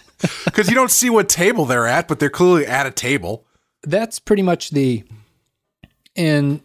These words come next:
Speaker 1: like, the, the comedy of the, the problem with the comedy really stems from, <laughs> from that, I think. And the other, the problem with this movie is that, um, even structurally,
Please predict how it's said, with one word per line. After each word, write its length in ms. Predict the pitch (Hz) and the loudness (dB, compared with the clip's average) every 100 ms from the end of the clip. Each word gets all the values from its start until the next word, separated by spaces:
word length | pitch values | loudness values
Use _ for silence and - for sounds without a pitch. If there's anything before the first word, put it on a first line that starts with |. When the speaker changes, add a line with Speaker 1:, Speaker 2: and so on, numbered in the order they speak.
| - | -2
Speaker 1:
like, 240 | 156 139 | 0 0
the, 140 | 165 151 | -4 -2
the 180 | 143 | -2
comedy 460 | 147 208 247 190 165 | 0 -2 0 2 2
of 220 | 135 117 | 2 0
the, 100 | 117 - | -6 -4
the 100 | 131 | -4
problem 240 | - 208 | 0 0
with 100 | 190 | 0
the 60 | 127 | -4
comedy 440 | - 139 135 117 113 | -2 -2 0 -2 -2
really 180 | 117 | -4
stems 560 | 98 - 135 123 117 - | -6 -6 -4 -2 -4 -6
from, 380 | - 123 101 98 | -6 -4 -2 -4
<laughs> 20 | |
from 320 | - 113 120 | -4 -2 -2
that, 240 | 117 117 113 | -2 -2 -2
I 80 | |
think. 260 | 107 117 107 | -4 -4 -4
And 80 | 117 | -4
the 120 | 143 | -4
other, 300 | 165 247 254 - - | -2 -4 -4 -10 -14
the 260 | 170 156 | -12 -12
problem 500 | - 135 131 123 123 | -6 0 0 0 -2
with 140 | 120 113 | -4 -4
this 200 | 107 139 | -6 -4
movie 300 | 123 117 113 | -4 -4 -6
is 140 | 104 | -4
that, 260 | 117 110 - _ _ _ _ _ _ _ | -4 -4 -10 _ _ _ _ _ _ _
um, 500 | - 131 127 120 110 - _ _ _ | -4 -2 -2 -2 -4 -8 _ _ _
even 640 | - 208 233 220 170 139 135 - | -6 -2 0 0 0 -2 -6 -12
structurally, 1200 | - - - 143 180 - 147 117 107 95 92 | -12 -12 -6 -2 -2 -2 -2 -2 -4 -8 -12